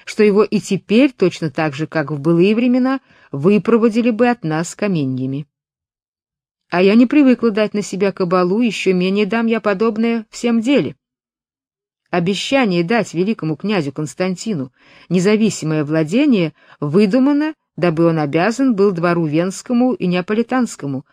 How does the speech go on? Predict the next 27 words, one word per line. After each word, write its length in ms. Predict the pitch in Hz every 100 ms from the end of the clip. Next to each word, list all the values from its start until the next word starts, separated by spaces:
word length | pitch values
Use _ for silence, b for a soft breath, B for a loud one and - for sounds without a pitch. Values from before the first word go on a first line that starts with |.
| _
а 100 | -
не 80 | 160
своей 380 | - 196 214 185
крови 300 | - 151 143
и 180 | - 151
отечеству. 640 | 139 147 127 - - 120 - _ _ _ _ _ _ _ _ _ _ _ _ _
Их 200 | 226 233
Величество 560 | 220 247 254 240 - 233
вольны 400 | 202 233 233 226
входить 400 | - 208 202 214
в 40 |
соображения 800 | - 208 202 202 202 226 220 214
с 80 | -
своим 460 | - 202 220 214 - _ _
духовником, 680 | 160 202 202 208 214 285 285 - _ _ _ _ _ _ _ _ _
но 260 | 180 208
не 160 | 208 220
ему 180 | 240 285
делать 320 | 180 165 151
решение 640 | 151 151 220 202 143 139 -
о 120 | 156
выгодах 420 | 151 165 151 147 151
моего 260 | 156 156
государства 640 | 147 147 165 226 202 -
и 40 | 143
моей 280 | 147 151 151
семьи 520 | - 170 196 247